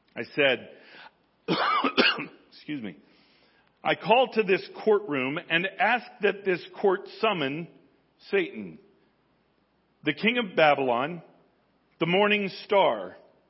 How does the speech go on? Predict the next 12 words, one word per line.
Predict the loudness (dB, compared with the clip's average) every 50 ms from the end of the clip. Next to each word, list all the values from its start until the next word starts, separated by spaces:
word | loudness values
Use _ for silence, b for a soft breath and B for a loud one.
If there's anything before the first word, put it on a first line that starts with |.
| _ _ b b b b b b
Lucifer. | -4 -2 2 2 2 2 0 -4 -8 -8 -6 -6 -6 -6 -6 -10 -14 -20 _ _ _ _ _ _ _ _ b b b b b b b
He | 4 4 4 4
is | 2 0 0 -2 -2 -2 -4 -4
to | -2
be | -2 -2 -4
called | 2 2 2 4 4 2 0
into | -2 -4 -4 -4 -4 -4 -2
this | -2 -2 -4 -4 -12 -10 0
courtroom | 2 4 4 4 2 -2 -2 -2 -2 -2
along | 0 2 2 2 2 0 0 0
with | 0 0 2
his | 0 -2 -2 -2